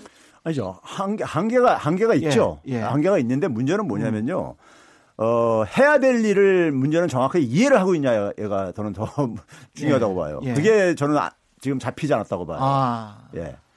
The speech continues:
Speaker 1: 그러니까 해야 될 일을 만약에 정확하게 이해한다면은
Speaker 2: 예.
Speaker 1: 그 속에서 정부의 역할은 이제 그러니까 할 수 있는 게 있단 말이에요. 예를
Speaker 2: 예.
Speaker 1: 들어서 우리가 이런 겁니다. 우리가 개별 기업 입장 속에서는 기별-, 기업은 계속 성장을 해야 되기 때문에
Speaker 2: 음.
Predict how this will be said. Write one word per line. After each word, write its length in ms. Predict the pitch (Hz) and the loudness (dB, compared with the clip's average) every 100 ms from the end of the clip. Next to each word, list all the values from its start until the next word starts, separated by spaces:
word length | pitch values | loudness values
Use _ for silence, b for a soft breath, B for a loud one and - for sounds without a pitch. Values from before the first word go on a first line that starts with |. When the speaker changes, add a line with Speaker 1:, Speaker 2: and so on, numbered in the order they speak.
| _ _ | _ _
Speaker 1:
그러니까 180 | - 202 | -2 0
해야 240 | 175 262 | 4 4
될 240 | 240 240 226 | 4 2 2
일을 240 | 208 208 | 2 2
만약에 320 | 180 143 160 | 2 0 0
정확하게 340 | 143 139 139 147 | 0 0 0 -2
이해한다면은 800 | 120 131 123 113 104 95 139 101 135 | 0 0 0 0 -2 -2 -4 -4 -6
Speaker 2:
예. 220 | 135 123 | -4 -2
Speaker 1:
그 100 | 147 | -2
속에서 240 | 196 220 208 | -2 0 0
정부의 340 | 147 147 170 | -2 0 2
역할은 320 | 151 - 135 | 2 0 0
이제 100 | 131 | 0
그러니까 300 | 127 117 113 101 | 0 -2 -4 -4
할 80 | 131 | -4
수 100 | 165 | -4
있는 180 | 147 127 | -4 -2
게 80 | 120 | -4
있단 220 | 117 101 | -2 -4
말이에요. 300 | 95 82 87 - | -4 -6 -6 -2
예를 200 | 147 135 | 0 2
Speaker 2:
예. 20 | |
Speaker 1:
들어서 200 | 196 170 | 2 0
우리가 220 | 135 135 | 0 0
이런 300 | 127 143 135 | 0 0 0
겁니다. 320 | 107 87 78 - B B B B B | -2 -6 -10 -14 B B B B B
우리가 240 | 180 208 - _ - | 0 0 -2 _ -8
개별 340 | 135 156 262 | -2 2 2
기업 280 | - 160 180 | 2 0 0
입장 200 | 151 160 | 0 -2
속에서는 680 | 139 139 120 117 156 92 - _ _ - | -2 -4 -2 -2 -4 -6 -10 _ _ -6
기별-, 300 | 147 208 202 | 0 2 2
기업은 320 | 156 202 202 | 2 0 0
계속 180 | 143 156 | -4 -4
성장을 380 | 208 220 214 180 | -6 -2 0 2
해야 80 | |
되기 160 | 156 131 | 0 -2
때문에 640 | 123 113 104 90 104 107 | -2 -4 -2 -4 -4 -4
Speaker 2:
음. 380 | 147 127 104 98 | -4 -6 -8 -14